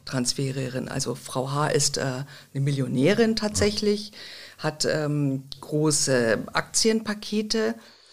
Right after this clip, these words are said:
Und nachdem er ja schon so nahe ist und auch die Unterschriften und alles kennt und Unterlagen hat,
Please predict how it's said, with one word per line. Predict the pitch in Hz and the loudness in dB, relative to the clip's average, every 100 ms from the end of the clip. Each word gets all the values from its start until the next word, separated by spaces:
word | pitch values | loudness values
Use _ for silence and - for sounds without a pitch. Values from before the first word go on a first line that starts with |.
| - - _ | -20 -20 _
Und | 175 175 - | -2 -2 -2
nachdem | 170 - 202 | -2 2 4
er | 208 | 6
ja | 190 180 | 6 6
schon | 175 180 175 | 4 0 0
so | 156 156 147 | 2 4 4
nahe | 160 160 196 214 | 2 2 2 2
ist | 196 - | 2 2
und | 143 | 2
auch | - 156 | -2 -2
die | 180 | -2
Unterschriften | 202 214 202 - 190 - 175 | 0 0 0 0 -2 -2 -2
und | 160 | 0
alles | - 170 170 - | 0 2 2 0
kennt | - 208 214 208 | 0 2 4 4
und | - 170 - | 2 -2 0
Unterlagen | 208 208 190 175 165 170 156 | 0 2 0 2 0 0 0
hat, | 156 151 | 0 -2